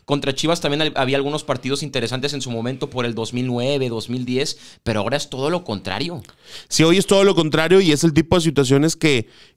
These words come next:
Speaker 2: que hablan muy bien del América, porque a-, ahorita nos hemos enfocado en hablar mal de los, de los rivales, pero esto te habla muy bien del América, de, de cómo ha crecido, de cómo ha fortalecido la plantilla,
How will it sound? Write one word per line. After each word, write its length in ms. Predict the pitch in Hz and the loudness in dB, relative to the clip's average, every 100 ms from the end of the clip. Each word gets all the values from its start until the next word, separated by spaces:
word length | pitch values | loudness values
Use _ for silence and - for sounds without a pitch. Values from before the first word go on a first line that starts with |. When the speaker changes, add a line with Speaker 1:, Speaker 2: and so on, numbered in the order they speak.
| - | 0
Speaker 2:
que 120 | 143 | 2
hablan 240 | 135 185 | 4 4
muy 160 | 185 180 | 4 4
bien 100 | 185 | 4
del 140 | 190 | 4
América, 400 | 180 208 240 190 | 4 2 0 0
porque 240 | 165 147 165 | 0 0 0
a-, 220 | 156 - | 0 -2
ahorita 320 | - 170 175 240 | 0 2 2 0
nos 140 | 226 | 2
hemos 180 | 214 226 | 2 0
enfocado 320 | 180 160 180 | 0 0 2
en 60 | 190 | 4
hablar 240 | 180 180 | 4 2
mal 220 | 180 175 | 0 0
de 80 | 190 | 2
los, 240 | 180 151 | 2 2
de 80 | 143 | 2
los 120 | 135 127 | 0 2
rivales, 420 | 139 131 113 - - _ | 2 2 -2 -10 -20 _
pero 160 | - 147 | -2 0
esto 160 | 139 202 | 2 2
te 80 | |
habla 140 | 196 190 | 4 4
muy 220 | 175 190 | 6 6
bien 120 | 202 | 6
del 140 | 220 214 | 4 2
América, 420 | 196 247 - 151 | 0 0 0 2
de, 80 | 135 | 2
de 140 | 139 147 | 0 0
cómo 220 | 135 156 | 0 0
ha 60 | 165 | 0
crecido, 640 | 165 - 190 185 180 175 - - - | -2 2 4 6 4 2 -10 -20 -2
de 120 | 143 | 0
cómo 240 | - 151 | 2 0
ha 20 | 156 | 2
fortalecido 540 | 151 131 131 120 135 | 0 0 0 2 4
la 140 | 139 | 4
plantilla, 680 | 135 143 143 175 160 160 151 | 2 -2 -2 -2 2 2 0